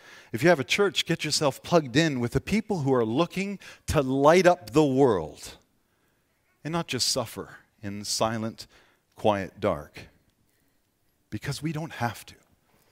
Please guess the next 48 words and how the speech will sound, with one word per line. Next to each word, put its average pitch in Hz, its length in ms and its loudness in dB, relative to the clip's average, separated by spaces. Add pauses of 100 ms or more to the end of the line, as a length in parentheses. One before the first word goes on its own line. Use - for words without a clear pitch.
(300)
Because 104 220 -4
at 110 80 0
the 120 160 4
end 175 240 4
of 139 100 2
John, 104 540 -2
he 139 180 0
writes 131 400 4
that 117 160 2 (300)
many 202 340 4
more 247 240 6
things, 120 400 4
this 156 120 0
is 202 60 -6
what 196 120 4
he 185 80 -2
says, 127 260 2
many 214 320 2
more 160 240 4
things, 104 320 -2
many 233 260 4
more 240 220 6
miracles 131 560 2
could 127 160 0
be 120 160 0 (220)
written 196 340 8
down 113 480 4 (760)
about 107 380 2
all 160 280 8
that 151 120 6
Jesus 139 580 0 (680)
had 110 200 -4
done. 98 340 0 (1040)
He - 60 -20
says, 139 220 4
"But 127 200 6
if 131 100 0
I 139 140 6
wrote 139 240 4
them, 143 140 0
it 131 60 0
would 131 160 2
fill 156 360 4
this 139 180 0
book 135 240 0
and 135 140 -2
many 127 200 -2
more." 90 300 -6